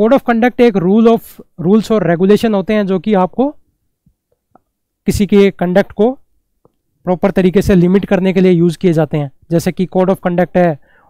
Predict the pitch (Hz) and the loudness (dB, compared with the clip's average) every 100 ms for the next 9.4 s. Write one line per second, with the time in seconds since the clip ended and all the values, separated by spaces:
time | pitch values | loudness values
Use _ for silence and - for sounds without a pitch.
0 | _ 175 185 175 170 170 165 190 - 175 | _ 0 2 2 0 0 0 -2 0 2
1 | 165 160 _ _ _ _ - 180 190 - | 2 0 _ _ _ _ -6 -2 -2 -2
2 | 185 180 - 185 190 196 - 180 185 180 | -2 -2 -2 -2 0 -2 0 0 0 0
3 | 170 170 175 180 185 170 156 _ _ _ | -2 0 0 0 -2 -4 -6 _ _ _
4 | _ _ - 196 214 208 - 226 208 226 | _ _ -4 2 4 2 0 -2 -2 -2
5 | 240 214 262 262 262 247 - 214 247 - | -2 0 2 2 2 0 0 0 0 -2
6 | - 202 254 220 202 185 196 254 196 160 | -4 0 0 2 0 2 0 0 0 0
7 | 240 269 _ _ _ - 247 247 170 202 | -2 -4 _ _ _ -6 -4 -2 0 -2
8 | - 214 180 170 196 160 151 262 180 202 | 2 0 0 -2 -2 -4 -4 -6 -2 -2
9 | 180 139 117 101 | -2 -6 -8 -10